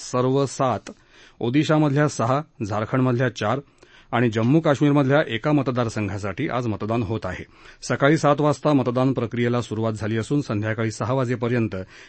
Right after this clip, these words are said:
ही प्रक्रिया सुरू राहील. सकाळी अकरा वाजेपर्यंत अंदाजे सव्वीस टक्के मतदान झालं आहे. यामध्ये पश्चिम बंगालमध्ये सर्वाधिक सदतीस टक्के इतकं मतदान झालं आहे.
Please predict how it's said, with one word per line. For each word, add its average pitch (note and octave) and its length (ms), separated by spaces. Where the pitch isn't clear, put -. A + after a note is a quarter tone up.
ही - 80
प्रक्रिया A#2 420
सुरू C3+ 280
राहील. E2+ 240
सकाळी C#3+ 340
अकरा D3 300
वाजेपर्यंत D3+ 600
अंदाजे C3 500
सव्वीस C3 380
टक्के D#3 180
मतदान B2 340
झालं G#2+ 220
आहे. B2 240
यामध्ये A#2+ 340
पश्चिम E3+ 420
बंगालमध्ये A2 480
सर्वाधिक B2+ 560
सदतीस C#3 520
टक्के C#3 220
इतकं A#2+ 260
मतदान G#2 340
झालं G#2+ 220
आहे. E2+ 240